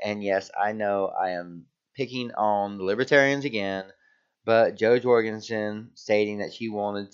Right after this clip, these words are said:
to disband the Department of Education.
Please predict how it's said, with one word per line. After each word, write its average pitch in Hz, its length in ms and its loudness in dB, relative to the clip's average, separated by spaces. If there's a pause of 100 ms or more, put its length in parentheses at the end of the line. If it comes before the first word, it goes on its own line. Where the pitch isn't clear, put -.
to 92 380 -6 (540)
disband 113 680 4
the 113 60 -6
Department 104 460 2
of 95 80 0
Education. 92 640 0